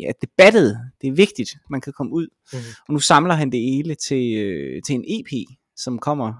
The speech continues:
Speaker 1: øh, til efteråret.
Speaker 2: Ja, og jeg siger dig, the sky's the limit for den unge mands karriere nu.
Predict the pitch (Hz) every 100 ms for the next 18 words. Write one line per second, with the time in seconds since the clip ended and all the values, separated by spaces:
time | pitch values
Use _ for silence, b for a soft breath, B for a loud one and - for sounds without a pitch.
0 | - 127 120 107 110 113 120 120 - 117
1 | - 117 104 - _ b b b b b
2 | b b _ 139 _ - 131 147 131 -
3 | 165 160 131 123 - 147 165 165 - 156
4 | 160 180 196 196 - 123 131 139 143 139
5 | 139 - 123 123 135 139